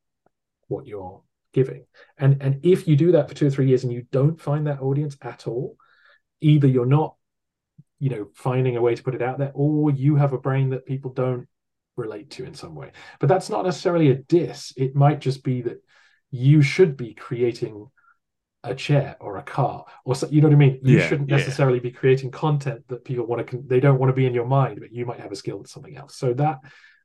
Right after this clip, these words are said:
Speaker 1: that's how, that would be my perspective. I'm not saying that's a rule for life that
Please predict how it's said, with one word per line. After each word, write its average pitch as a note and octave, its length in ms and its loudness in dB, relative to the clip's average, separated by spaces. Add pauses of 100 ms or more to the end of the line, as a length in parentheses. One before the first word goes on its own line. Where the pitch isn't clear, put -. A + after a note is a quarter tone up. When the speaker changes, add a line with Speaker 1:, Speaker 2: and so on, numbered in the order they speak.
(160)
Speaker 1:
that's D#3+ 260 0
how, C3+ 300 -4
that E3 140 -2
would F3+ 100 2
be D3+ 80 2
my C#3+ 180 6
perspective. - 540 -6
I'm B2+ 140 -2
not D#3 160 0
saying C3+ 180 -2
that's C3 240 -6
a B2 60 -8
rule A#2 240 -4
for - 120 -8
life A2 300 -10
that - 160 -16